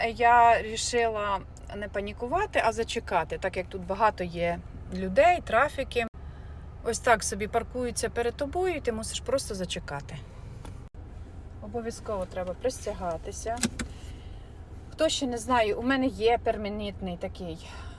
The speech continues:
а, білетик, де мені можна паркуватися в найближчих, а, парковках. Звичайно, дуже незручно, коли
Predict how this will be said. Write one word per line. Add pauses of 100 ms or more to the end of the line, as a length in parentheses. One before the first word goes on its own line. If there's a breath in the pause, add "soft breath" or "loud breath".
(380 loud breath)
а,
білетик,
де
мені
можна
паркуватися
в
найближчих, (840 loud breath)
а,
парковках. (1120)
Звичайно,
дуже
незручно,
коли